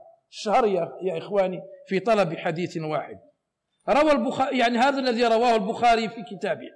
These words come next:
وكذلك قال أبو هريرة: "لقد رأيتني"، هكذا، "لقد رأيتني، رأيتني أسرع بين منبر رسول الله صلى الله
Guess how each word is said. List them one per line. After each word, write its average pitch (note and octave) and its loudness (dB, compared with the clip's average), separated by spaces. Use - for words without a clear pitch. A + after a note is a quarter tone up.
وكذلك C#4 4
قال C#4 4
أبو C4 2
هريرة: B3 4
"لقد C4+ 2
رأيتني"، C4 4
هكذا، G#3 2
"لقد G#3 2
رأيتني، B3 0
رأيتني B3+ 2
أسرع A3+ 4
بين B3+ 2
منبر B3+ 4
رسول A#3+ 0
الله A#3 2
صلى A#3 0
الله G3+ -2